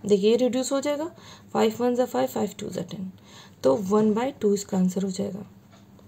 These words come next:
ठीक है, सिंपल है। नेक्स्ट क्वेश्चन देखिए, वन होल नंबर one by three plus two होल नंबर one by four। तो three one ज़ा थ्री से सॉल्व करेंगे, three one ज़ा थ्री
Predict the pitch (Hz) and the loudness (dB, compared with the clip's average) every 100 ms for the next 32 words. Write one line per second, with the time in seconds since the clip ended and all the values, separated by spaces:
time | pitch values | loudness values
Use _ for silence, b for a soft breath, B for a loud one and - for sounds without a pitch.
0 | - - - - - 247 240 240 247 233 | -20 -20 -20 -20 -8 -6 -4 -4 -2 -2
1 | 277 269 - - B B B B - 240 | -2 -4 -10 -20 B B B B -6 -6
2 | - 269 262 269 262 247 311 - - B | -2 -2 -2 0 0 0 -6 -10 -20 B
3 | B B 202 254 294 269 220 196 208 285 | B B 0 0 2 0 0 0 0 -2
4 | - 196 202 202 202 190 185 175 196 196 | -6 -2 -2 -2 -2 0 -2 -2 -2 -2
5 | - - 262 262 202 180 208 208 180 180 | -4 -4 -2 0 2 2 2 0 -2 -2
6 | 180 - - - B B B B B - | -4 -8 -14 -16 B B B B B -2
7 | 233 247 262 277 254 240 240 262 - - | -2 0 0 0 0 0 -2 -6 -8 -8
8 | 233 240 214 208 214 247 311 247 226 214 | -4 0 2 2 0 -2 -4 -2 0 0
9 | 214 233 320 | 0 -2 -6